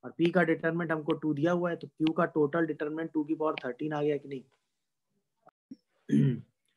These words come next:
सबसे पहली चीज जिस पर rate question आते हैं, that is singular and non-singular matrix। ये बस word है, कहीं लिखा होगा तो आपको पता होना चाहिए, और क्या करते हैं ये पता होना चाहिए।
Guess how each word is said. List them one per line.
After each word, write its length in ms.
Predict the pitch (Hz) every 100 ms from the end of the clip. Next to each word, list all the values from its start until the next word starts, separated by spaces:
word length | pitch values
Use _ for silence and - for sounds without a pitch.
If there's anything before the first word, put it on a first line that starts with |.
| _ - -
सबसे 220 | 139 160
पहली 280 | 175 156 165
चीज 260 | 180 185 185 -
जिस 220 | 143 135
पर 140 | - 160
rate 240 | 156 156
question 300 | - 143 156
आते 180 | 147 143
हैं, 80 | 156
that 200 | 143 143
is 140 | 156 -
singular 520 | 143 139 139 151 175 185 _ _ _ _ - _ _ _ _ _ _ _ - - - _ -
and 280 | 147 156 143
non-singular 680 | 143 156 160 147 135 127 120
matrix। 380 | 120 113 123 139
ये 60 |
बस 160 | 143 143 131
word 320 | 135 143 127
है, 100 | 120 113 - _ _ - - _ _ _ _ _ _ _ -
कहीं 200 | - 135
लिखा 300 | 131 131 147
होगा 240 | 143 143
तो 120 | 143 143
आपको 240 | 135 143
पता 240 | 143 120 139
होना 200 | 139 135
चाहिए, 300 | 139 147 185 - - -
और 120 | 131 123
क्या 220 | - 151
करते 320 | 143 139 151
हैं 60 | 156
ये 160 | 135 139
पता 200 | 123 117
होना 180 | 110 110
चाहिए। 260 | - 113